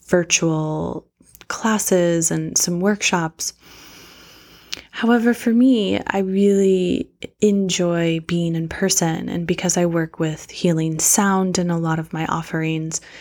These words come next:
it just doesn't work through a computer in the same way.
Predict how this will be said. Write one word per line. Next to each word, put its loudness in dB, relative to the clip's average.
it -6
just 2
doesn't 0
work -4
through -2
a -4
computer 0
in 0
the 0
same 0
way. 0